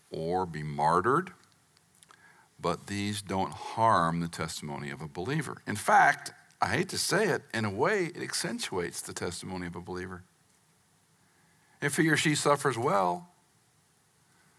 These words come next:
that accentuates the reputation. Finally, a f-, quote from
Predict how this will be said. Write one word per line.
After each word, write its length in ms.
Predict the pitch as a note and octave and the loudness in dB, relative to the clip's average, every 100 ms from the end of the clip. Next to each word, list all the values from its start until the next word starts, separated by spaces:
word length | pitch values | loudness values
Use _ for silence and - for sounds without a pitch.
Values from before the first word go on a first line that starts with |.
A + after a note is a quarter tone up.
| _ | _
that 160 | - B2+ | -4 -2
accentuates 720 | B2+ - F#3 - F2 E2 E2+ | -2 0 0 -2 -2 -2 -2
the 100 | - | -4
reputation. 640 | F#2 G#2 A2+ - - - G2 _ - _ - - _ _ _ _ _ - - - - - - - - _ _ _ | -8 -8 -10 -8 -8 -12 -18 _ -20 _ -20 -20 _ _ _ _ _ -6 -6 -14 -14 -16 -18 -20 -20 _ _ _
Finally, 380 | - C3 B2+ A2+ | 2 4 6 6
a 60 | |
f-, 160 | G2+ - - | 4 0 -6
quote 220 | - A#2+ | 0 0
from 260 | - G2 F#2+ | 0 -6 -6